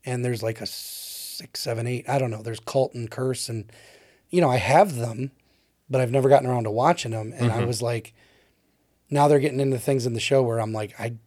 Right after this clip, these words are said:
Speaker 1: don't know what's happening, so I need to bail.
Speaker 2: Yeah.
Speaker 1: I gotta get caught up." But from what I saw, it was really cool. And Devin seemed to be, like, a pretty cool character. He, he's playing, when I saw him, he was a dick. He was, like, a abusive dad. But then he also played his dad's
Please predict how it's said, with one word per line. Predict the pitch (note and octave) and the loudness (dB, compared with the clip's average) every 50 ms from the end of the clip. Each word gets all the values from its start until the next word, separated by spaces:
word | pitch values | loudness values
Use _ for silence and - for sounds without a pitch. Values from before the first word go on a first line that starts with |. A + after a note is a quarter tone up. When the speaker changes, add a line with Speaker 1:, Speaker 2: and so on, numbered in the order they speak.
| _ _ _ _ _ | _ _ _ _ _
Speaker 1:
don't | - A2 A2+ A#2 | -16 -16 -16 -14
know | - G2 | -14 -14
what's | G2 F#2+ - - | -14 -12 -12 -10
happening, | G#2 G2+ - - G#2 G2+ G2 - | -10 -10 -10 -12 -12 -14 -12 -10
so | - - | -10 -8
I | G#2+ | -8
need | G#2+ G#2 G#2 | -8 -8 -10
to | F#2+ G2+ | -12 -12
bail. | G2 A2 G#2+ G#2 G2+ G2+ - _ _ - | -8 -8 -6 -6 -6 -8 -8 _ _ -4
Speaker 2:
Yeah. | G#2+ G#2 G2 G2+ G2 F#2+ F#2 F2+ | -2 0 2 2 2 2 0 0
Speaker 1:
I | F#2+ | 0
gotta | B2+ B2+ C3+ | 0 0 0
get | A#2+ A#2+ A2+ | 0 -2 -4
caught | - B2+ A#2 A2+ A2+ | -2 0 0 2 0
up." | G#2+ G#2+ - - - - - - - | 0 -2 -4 -10 -20 -20 -12 -2 0
But | G3 G3 | 0 2
from | - G#3+ G3+ | 4 6 6
what | G3+ G3 | 8 8
I | F#3+ F#3+ | 8 8
saw, | - - G#3+ F#3+ D3+ | 6 8 8 10 10
it | B2 A#2+ | 8 8
was | C3 A#2 C3+ | 4 0 2
really | D3+ C#3+ C#3 B2 | 4 4 4 4
cool. | - D#3+ D3+ C3 | 2 4 4 4
And | A#2 A2 | 2 2
Devin | A#2+ B2 A#2+ B2 B2 A#2+ | 0 -2 -2 -2 -4 -4
seemed | - A#2+ A#2+ A2+ | -6 -8 -8 -8
to | |
be, | G#2 A#2+ A#2 | -6 -6 -6
like, | G#2+ A2 A2+ A2+ - - _ _ _ _ | -4 -4 -6 -8 -10 -18 _ _ _ _
a | - | -6
pretty | - D3+ C#3 A#2+ | -2 0 0 2
cool | - C#3 B2 | 2 2 2
character. | - - C3+ B2+ A#2+ A#2 - A2+ A#2 | 2 2 2 2 0 0 -4 -4 -2
He, | C3+ D#3 - | -2 -4 -4
he's | D3+ C3+ - | -6 -8 -6
playing, | - E3 D3+ - - - - - _ _ | -2 -2 -2 -2 -4 -10 -20 -20 _ _
when | - D3 D#3 | 0 4 6
I | G3 G3+ | 8 8
saw | - - D3+ C#3+ | 8 8 6 6
him, | C3+ B2+ | 6 4
he | C3 C3 | 2 0
was | B2 A2 A2 | 0 0 -2
a | |
dick. | A2+ G#2 A2+ C3 A2+ - - | -4 -2 -2 -2 -2 -4 -6
He | A#2 | -8
was, | A2 A2 G#2+ G#2+ | -8 -6 -4 -4
like, | A#2 A#2 - | -6 -6 -6
a | A#2 A2 G#2 F#2 - _ _ _ _ _ _ - | -6 -6 -6 -8 -8 _ _ _ _ _ _ -14
abusive | A#2+ A2+ B2 B2+ - - C3 A2+ G#2+ | -8 -6 -4 -4 -4 -4 -6 -6 -4
dad. | A2 A#2 A2+ G#2+ A#2 C#3 C#3 - _ _ _ _ _ _ _ _ _ _ _ _ _ _ _ _ - | -2 0 0 2 0 0 -2 -6 _ _ _ _ _ _ _ _ _ _ _ _ _ _ _ _ -8
But | D3+ B2+ | -4 0
then | D#3 C#3 C#3 | 0 2 2
he | C3 | 4
also | B2+ C#3 - - C#3+ A#2 | 2 2 2 2 0 0
played | - - C3+ C3+ A#2 | 0 2 2 2 2
his | B2 A2+ G#2 | 0 -2 -4
dad's | G#2+ B2 A#2+ A2+ A2 G2+ - - | -4 -2 -2 -2 -2 -4 -8 -16